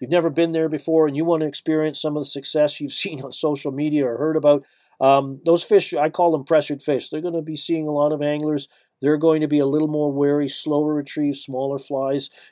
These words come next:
is typically where I go with that to start with, to dupe those fish. Again, you could have poor weather, um, as well. You're gonna fish slower, maybe fish more of the deeper water adjacent to a drop-off or on the drop-off itself. You can use active retrieves to cover water and entice a strike. So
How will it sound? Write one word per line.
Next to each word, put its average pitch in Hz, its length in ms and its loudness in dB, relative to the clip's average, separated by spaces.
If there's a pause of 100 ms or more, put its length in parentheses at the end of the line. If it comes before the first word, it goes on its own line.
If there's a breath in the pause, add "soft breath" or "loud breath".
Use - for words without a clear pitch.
is - 120 -8
typically 147 380 -2
where 135 220 2
I 123 40 2
go 135 200 2
with 131 140 0
that 139 180 0
to - 80 -14
start 139 320 -2
with, 135 140 -6
to 120 100 -14
dupe 139 320 -4
those 135 240 0
fish. 139 320 -2 (280 soft breath)
Again, 151 280 4
you 135 80 -6
could 135 100 -4
have 120 160 -4
poor 160 260 4
weather, 156 580 2 (300)
um, 127 380 -8
as 120 140 -14
well. 147 260 6
You're 135 140 -6
gonna 123 160 -2
fish - 340 -4
slower, 151 460 0
maybe 127 300 -4
fish 147 360 -6
more 131 160 -2
of 120 60 -6
the 117 80 -6
deeper 160 340 -4
water 147 480 4 (240 soft breath)
adjacent 143 460 -2
to 143 100 -2
a 131 60 -2
drop-off 135 520 -2
or 135 80 -4
on 123 80 -6
the 120 100 -10
drop-off 127 500 -4
itself. 135 520 -6 (480 soft breath)
You 160 200 -2
can 175 180 2
use 170 380 0
active 160 420 0
retrieves 180 520 -2
to 139 100 -4
cover 165 400 0
water 151 360 2
and 147 140 -6
entice 135 500 -6
a 139 40 -10
strike. 185 420 2
So 127 240 -2